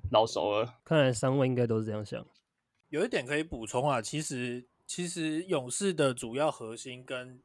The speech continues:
Speaker 3: 灰熊的主要核心基本上都是一样的人，就是他们都是合作了一段时间，可是差别就是在时间。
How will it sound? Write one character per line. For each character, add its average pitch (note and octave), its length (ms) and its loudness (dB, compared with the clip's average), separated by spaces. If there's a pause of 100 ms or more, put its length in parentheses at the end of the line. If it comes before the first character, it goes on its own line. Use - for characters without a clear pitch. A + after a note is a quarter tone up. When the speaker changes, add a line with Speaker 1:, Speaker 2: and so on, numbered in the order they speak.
Speaker 3:
灰 D3 300 -10
熊 A2+ 200 -10
的 G#2+ 140 -8
主 G#2+ 200 -10
要 B2 120 0
核 G#2 240 -6
心 A#2 360 -12 (1120)
基 E3+ 180 -6
本 A2+ 180 -2
上 B2 220 -2
都 A#2+ 180 -4
是 B2 200 -12
一 G#2 160 -20
样 A2 260 -2
的 F#2+ 140 -14
人， F2+ 220 -20
就 B2+ 120 -10
是 B2 180 -10
他 C3 140 -4
们 A#2+ 100 -10
都 A#2 160 -6
是 A#2 120 -10
合 G#2+ 180 -10
作 A2 220 -6
了 G2+ 60 -10
一 G2 60 -16
段 G#2+ 240 -8
时 - 220 -14
间， G#2 180 -14
可 G#2 140 -12
是 A#2 280 -10 (140)
差 C3 240 0
别 G#2 220 -12
就 G#2+ 100 -10
是 G#2+ 120 -14
在 A2+ 180 -6
时 - 320 -10
间。 G2+ 300 -14